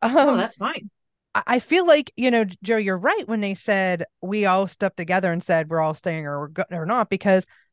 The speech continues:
Speaker 2: when I heard stuff that Malkin had come to Letang and them and said after Hextall's, like, thing, like, first,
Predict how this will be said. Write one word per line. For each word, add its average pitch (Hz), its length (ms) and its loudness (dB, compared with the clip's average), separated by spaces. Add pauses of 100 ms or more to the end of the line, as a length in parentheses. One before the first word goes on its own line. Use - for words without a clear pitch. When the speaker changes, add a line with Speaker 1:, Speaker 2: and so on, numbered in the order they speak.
(360)
Speaker 2:
when 196 480 0 (100)
I 180 120 -2
heard 277 260 -4
stuff 254 260 -2
that 226 200 0
Malkin 185 420 -2
had 185 240 -4
come 214 380 -2
to 208 340 -2
Letang 214 600 0
and 190 120 0
them 170 200 0
and 160 120 -4
said 208 360 -2 (180)
after 185 380 -4
Hextall's, 175 600 -2
like, 151 300 -2 (520)
thing, 160 500 -2
like, 151 240 -8
first, - 560 -4